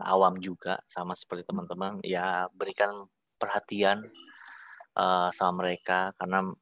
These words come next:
mereka pasti butuh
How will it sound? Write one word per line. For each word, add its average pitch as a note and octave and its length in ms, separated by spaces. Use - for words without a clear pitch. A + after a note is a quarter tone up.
mereka G2+ 560
pasti A#2 800
butuh G2+ 460